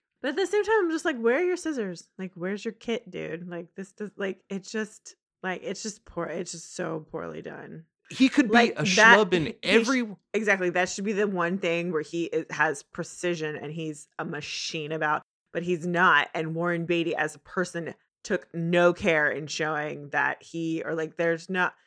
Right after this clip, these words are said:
Speaker 1: like, at no point did they show him really cutting hair. Like, there's one scene where he's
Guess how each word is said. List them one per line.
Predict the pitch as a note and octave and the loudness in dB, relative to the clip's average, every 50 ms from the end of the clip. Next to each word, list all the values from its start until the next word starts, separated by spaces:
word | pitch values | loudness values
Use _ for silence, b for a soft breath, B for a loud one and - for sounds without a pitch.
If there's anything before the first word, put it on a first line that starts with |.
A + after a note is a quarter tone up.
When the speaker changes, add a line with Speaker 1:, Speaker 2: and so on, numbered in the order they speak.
| _ _ - | _ _ -4
Speaker 1:
like, | F3+ F3 - - | -4 -4 0 0
at | F3+ F3 | 0 2
no | F#3 F#3+ G#3+ A3 | 4 4 4 4
point | A3 - A#3+ A#3+ G3+ | 4 4 2 2 2
did | A3+ G#3 F3+ | 0 0 0
they | F#3+ F#3 | 0 0
show | - - G3 F#3 | 2 4 4 4
him | G3 G3 A3+ F#3 F3+ E3+ | 4 2 0 -2 -2 0
really | E3 E3+ E3+ E3+ F3 E3 | 2 2 2 2 2 0
cutting | D#3+ - - E3+ D#3 D#3 C#3+ D3+ | -4 -2 0 2 2 2 0 -4
hair. | D3 D#3+ D3+ C#3+ C#3 | -6 -4 -4 -2 -2
Like, | C#3 D3 - | -2 -2 -4
there's | C#3+ D#3 C#3 D3 | -6 -6 -6 -6
one | E3+ E3+ F3+ F#3+ G3 G3 | -2 -2 0 0 0 -2
scene | G3 G3+ F#3 F3 | -2 -2 -2 -2
where | D#3+ E3+ | -2 -4
he's | D#3+ D#3 | -4 -6